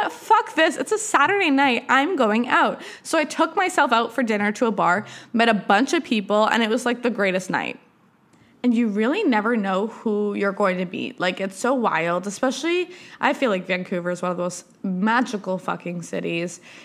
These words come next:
It is a revolving door sometimes. Like, some people come here for a couple months and then they leave, and that's something that's, like, quite common. I mean, fuck, I was here for eight days, signed a six-month lease, and now I'm staying, but, like, I could have only been here for six months, and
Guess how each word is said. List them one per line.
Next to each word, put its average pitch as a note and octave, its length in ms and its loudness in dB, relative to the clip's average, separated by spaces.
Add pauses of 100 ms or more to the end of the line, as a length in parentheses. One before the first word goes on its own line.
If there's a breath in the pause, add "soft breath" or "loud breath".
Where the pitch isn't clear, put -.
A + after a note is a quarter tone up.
(120)
It B3 140 0
is D4+ 200 0
a G4 60 0
revolving B3+ 500 2
door F#3+ 200 -2
sometimes. G#3+ 480 0
Like, G3+ 100 -4
some G#3 180 -2
people G#3 240 -2
come F#3+ 220 -2
here F#3+ 160 0
for F#3+ 140 -4
a F#3+ 60 -2
couple F3+ 220 -6
months F3+ 280 -4
and F3+ 100 -6
then F#3 140 -6
they F#3 120 -6
leave, G3+ 340 0
and F#3+ 140 0
that's F3 200 -2
something F#3+ 280 -4
that's, F#3+ 200 -6
like, F#3+ 160 -4
quite E3+ 280 -6
common. F3 380 -2
I F#3 80 -2
mean, E3+ 220 -4
fuck, - 320 -6
I E3+ 200 0
was E3+ 140 -4
here F3+ 140 -4
for - 80 -8
eight F3 180 -4
days, G#3+ 300 0
signed F3+ 260 -4
a F3 60 -6
six-month F#3 440 -8
lease, G#3+ 280 -2
and E3+ 100 -8
now D3+ 160 -4
I'm F3+ 120 -6
staying, G#3+ 380 0
but, F#3+ 200 0
like, E3+ 240 -4 (200 loud breath)
I F#3+ 80 0
could F#3+ 180 -2
have F3 100 -4
only E3+ 180 -6
been E3+ 180 -8
here E3 160 -8
for F3+ 120 -8
six E3 260 -10
months, - 320 -4
and G#3 220 -4